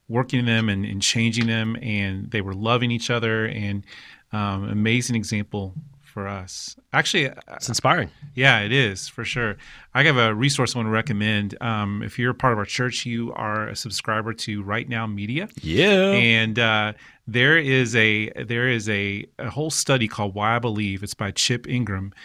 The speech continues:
Speaker 2: Hmm.
Speaker 1: Uh, but there is one in particular, Why I Believe in the Resurrection. And, uh, it is, it is awesome.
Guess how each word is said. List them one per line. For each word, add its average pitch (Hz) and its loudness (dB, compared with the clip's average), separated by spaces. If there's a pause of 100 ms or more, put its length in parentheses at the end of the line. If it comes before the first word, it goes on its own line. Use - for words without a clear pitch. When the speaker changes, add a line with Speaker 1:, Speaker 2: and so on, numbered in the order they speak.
(140)
Speaker 2:
Hmm. 160 -2
Speaker 1:
Uh, 107 4
but 101 0
there 117 4
is 110 0
one 120 0
in 117 -2
particular, 110 -2
Why 104 2
I - -2
Believe 107 -2
in 101 -2
the 101 0
Resurrection. 98 -4
And, 101 2
uh, 98 0
it 113 -2
is, 98 0 (440)
it 113 2
is 98 -2 (140)
awesome. 101 -2